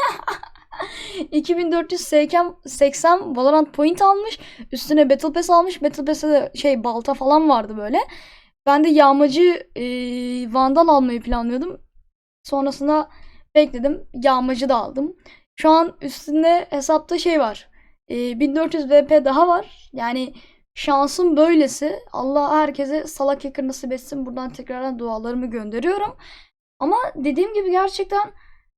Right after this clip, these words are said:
e, çok tuhaf olmuştu. Daha olayın başındayız bu arada. Yazın, evet şu an Haziran'da falanız. Birazdan daha geleceğim. Neyse hesabı, Valorant hesabını kurtardım. Çünkü Valorant,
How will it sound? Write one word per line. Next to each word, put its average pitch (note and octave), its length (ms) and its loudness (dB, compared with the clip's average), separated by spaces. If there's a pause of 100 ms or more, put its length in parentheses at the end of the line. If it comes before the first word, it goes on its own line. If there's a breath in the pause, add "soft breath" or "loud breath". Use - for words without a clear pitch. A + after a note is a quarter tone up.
(140)
e, C4 340 -6
çok F4+ 240 -4
tuhaf F#4 280 2
olmuştu. D4+ 400 -2
Daha E4 200 4
olayın D#4+ 380 -2
başındayız C#4 520 -2
bu A#3+ 120 -6
arada. A#3 220 -4
Yazın, C4 540 -8 (120)
evet A#3+ 160 -14
şu B3+ 140 -14
an B3+ 100 -8
Haziran'da A#3+ 480 -10
falanız. B3+ 420 -8
Birazdan A3+ 400 -10
daha A#3 360 -8 (200)
geleceğim. A3+ 480 -10 (640 loud breath)
Neyse G4 320 0 (640)
hesabı, E4 500 0 (280)
Valorant D4+ 400 2
hesabını E4 380 -2
kurtardım. F#4 600 -2
Çünkü C4+ 260 -8
Valorant, C#4 440 0